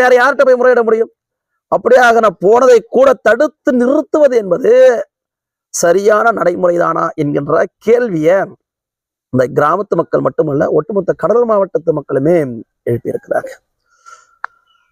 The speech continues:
அதன் பின்பாக இந்த நூத்தி ஐம்பது குடும்பத்தாரும் செல்ல முடியாது, ஒரு ஐந்து பேர் மட்டும் வாங்க அப்படின்னு மாவட்ட ஆட்சியர் அலுவலகத்துல இருந்து சொல்லப்பட்டிருக்கு. அவர்கள்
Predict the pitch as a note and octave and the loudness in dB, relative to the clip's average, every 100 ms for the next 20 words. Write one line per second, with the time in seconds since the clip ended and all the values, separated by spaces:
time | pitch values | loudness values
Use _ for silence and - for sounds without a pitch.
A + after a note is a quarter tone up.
0 | _ _ _ _ - G3 - A3 B3+ G#3 | _ _ _ _ -4 -2 -2 0 -2 -2
1 | C4 C4 B3+ B3+ C4+ A#3 F#3+ _ _ F#3 | 0 2 4 4 4 4 2 _ _ -2
2 | G#3 B3+ B3 A#3+ A3+ A3 A3 G#3 G#3 G#3+ | 0 0 0 2 0 0 -2 0 -2 0
3 | F#3+ F3+ E3+ D#3 E3+ F3+ G#3 B3 A3 A#3 | 0 0 0 0 0 0 0 0 0 0
4 | G#3+ G#3 F#3 E3 C#3+ C3+ A#2 _ _ _ | -2 -2 -2 -2 -2 -4 -6 _ _ _
5 | _ C3+ D3 D#3 F#3 C#3 A2 - _ _ | _ -2 0 0 0 -2 -6 -18 _ _
6 | _ _ - F#3 G#3+ G#3 F3+ F3+ D#3+ E3+ | _ _ -2 0 2 0 -2 0 0 0
7 | E3+ D3 C#3 C#3+ C3+ A#2+ - - _ _ | -2 -4 -6 -4 -4 -4 -6 -18 _ _
8 | _ _ _ _ _ _ _ - F3 G3 | _ _ _ _ _ _ _ -4 0 2
9 | B3+ | 2